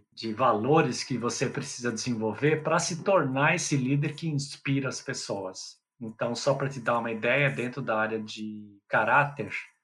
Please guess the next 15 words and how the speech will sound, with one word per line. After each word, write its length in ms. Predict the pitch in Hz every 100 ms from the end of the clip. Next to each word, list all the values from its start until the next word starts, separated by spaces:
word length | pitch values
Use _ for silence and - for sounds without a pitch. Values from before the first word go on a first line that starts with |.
| _
você 180 | 135 131
tem 240 | - 123 123
o 60 |
valor 480 | 117 113 107 107 104 -
integridade, 1120 | 156 143 127 113 110 107 107 147 165 220 233 - -
responsabilidade 1000 | 139 143 151 156 139 123 117 117 143 127
ou 80 | 113
accountability, 1040 | 104 - 120 120 110 107 139 180 143 117
né, 260 | 107 143 160
que 100 | 113
é 40 |
a 20 |
nossa 340 | 110 110 - 113
melhor 380 | 110 107 123 127
tradução 680 | 117 104 - - 117 117